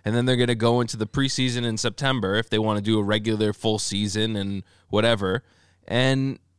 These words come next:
then you got players getting injured and all that kind of stuff, you know? So it's just,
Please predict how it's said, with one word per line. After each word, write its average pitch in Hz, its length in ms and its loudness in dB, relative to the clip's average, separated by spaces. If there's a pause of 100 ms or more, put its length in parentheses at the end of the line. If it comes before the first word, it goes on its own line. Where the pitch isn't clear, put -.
(160)
then 127 160 -2
you 139 60 0
got 135 180 0
players 131 280 4
getting 127 220 -2
injured 120 400 2
and 117 380 -2
all 123 240 0
that 185 160 0
kind 95 120 -2
of 90 80 -6
stuff, - 320 -8
you 101 60 -4
know? 110 200 0
So 110 460 2 (460)
it's - 160 -4
just, - 380 -2